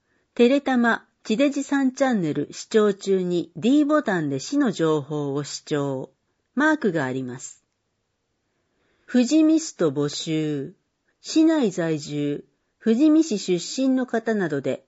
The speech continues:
活躍されている方を募集しています。次選、他選は問いません。二次元コードがあります。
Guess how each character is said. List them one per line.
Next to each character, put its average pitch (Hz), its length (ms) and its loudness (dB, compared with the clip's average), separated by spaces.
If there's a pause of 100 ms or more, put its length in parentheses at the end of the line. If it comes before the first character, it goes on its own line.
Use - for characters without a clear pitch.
活 190 320 -2
躍 294 180 4
さ 285 160 -2
れ 269 120 2
て 269 260 0
い 254 60 0
る 254 80 -2
方 220 400 0
を 139 40 0
募 143 120 -4
集 190 260 0
し 185 140 -6
て 165 140 -2
い 160 100 0
ま 139 160 -6
す。 - 260 -18 (560)
次 202 160 2
選、 277 460 0
他 208 140 -2
選 262 280 -2
は 240 140 -2
問 208 180 -4
い 208 60 -2
ま 196 160 -4
せ 190 180 -4
ん。 - 180 -8 (640)
二 208 140 0
次 269 120 -2
元 302 240 2
コ 285 200 2
ー 240 40 4
ド 170 120 0
が 139 100 -4
あ 135 60 -8
り 139 120 -10
ま 131 160 -12
す。 - 300 -20